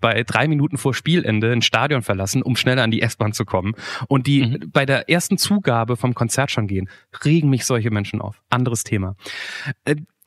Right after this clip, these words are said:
Speaker 1: es gibt tatsächlich sehr viele Menschen, die glücklicherweise sagen, "Hey, wir machen mit."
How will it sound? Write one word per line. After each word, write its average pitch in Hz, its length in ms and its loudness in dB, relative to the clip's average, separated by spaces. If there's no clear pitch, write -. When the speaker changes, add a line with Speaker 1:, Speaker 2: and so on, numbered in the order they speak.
Speaker 1:
es - 200 2
gibt 240 180 0
tatsächlich 220 480 2
sehr 165 180 2
viele - 280 2
Menschen, 170 520 2
die 151 80 0
glücklicherweise 165 680 2
sagen, 147 280 0
"Hey, 190 360 2
wir 165 120 2
machen 185 260 2
mit." 151 220 2